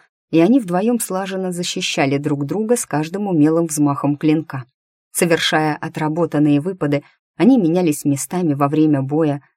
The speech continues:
нанося один мощный удар за другим. Тео говорил, что может защитить меня, и теперь я поняла, что это правда. Но даже вдвоем с Иро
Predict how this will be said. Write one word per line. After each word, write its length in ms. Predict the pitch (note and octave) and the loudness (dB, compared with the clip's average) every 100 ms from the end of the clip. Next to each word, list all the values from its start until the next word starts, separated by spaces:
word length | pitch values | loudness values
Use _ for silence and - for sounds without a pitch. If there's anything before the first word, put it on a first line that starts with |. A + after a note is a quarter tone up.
| - | -2
нанося 420 | E3+ D#3+ C#3+ C#3+ | 2 2 0 0
один 260 | C3+ D3+ F3+ | 2 0 0
мощный 440 | D#3+ E3 - C#3 | 0 -2 -2 -2
удар 340 | C3+ C3+ C#3 - _ | -2 -4 -6 -8 _
за 200 | D3 C#3+ | -6 -4
другим. 560 | C3+ D3 C#3 C3+ C3 C3+ _ _ _ - | -2 -2 -2 -4 -4 -8 _ _ _ -2
Тео 240 | E3+ D3+ | 2 2
говорил, 520 | D3 D3+ E3 E3 D3+ - _ | 2 0 0 0 -2 -4 _
что 240 | - - | -8 -2
может 360 | E3 E3 D3+ D3+ | 0 0 0 0
защитить 580 | D3+ D3 D#3 D3 F#3+ - | -2 -2 -4 -6 -8 -2
меня, 340 | D#3 D3 C#3 _ _ - | 0 0 -2 _ _ -6
и 180 | F#3+ | -4
теперь 360 | E3+ D3 G#3 B3+ | -2 -2 2 2
я 160 | B3 A#3+ | 0 0
поняла, 480 | E3+ D#3 C#3+ C#3 | 2 2 2 0
что 200 | C#3 - | -6 -4
это 280 | D3 C#3 C#3+ | -2 -2 -4
правда. 440 | - C#3 C3+ C#3 C3+ _ _ _ - | -4 -4 -4 -8 -10 _ _ _ 0
Но 160 | F3 | 2
даже 240 | D#3+ D#3 D#3 | 4 2 -2
вдвоем 400 | D#3 E3 E3 D#3+ | -2 0 2 0
с 160 | - | -4
Иро 380 | - F#3 D#3+ D3 | -6 -2 -2 -2